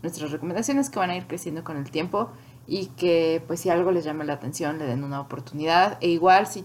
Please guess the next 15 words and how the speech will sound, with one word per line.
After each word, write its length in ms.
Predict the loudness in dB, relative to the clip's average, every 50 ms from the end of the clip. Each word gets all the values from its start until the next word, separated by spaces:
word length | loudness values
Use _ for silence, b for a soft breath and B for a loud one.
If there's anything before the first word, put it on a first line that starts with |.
| -6 -6
ustedes 400 | -6 -4 0 0 0 0 -2 -4
tienen 280 | -6 -6 -6 -4 -4
alguna 500 | -4 -4 -4 -4 -4 -4 -2 0 0 2
recomendación 680 | 2 0 -2 -2 -6 -8 -6 -6 -6 -6 -6 -6 -4 -2
de 80 | -4
un 100 | -4 -2
manga 420 | 0 0 2 2 4 4 4 4 2
escrito 680 | 0 -4 -4 -2 0 0 0 2 2 2 2 2 -2 B B B B B B B -12 -2
po-, 280 | 2 4 4 4 2 0
de 100 | -2 -2
un 140 | -2 0 2
manga, 420 | 2 2 4 4 4 4 4 4
mangua 540 | 2 0 -2 -2 0 0 2 2 2 2 0
o 60 | -2
mangua 480 | -2 -2 -4 -4 -2 -2 -4 -4 -4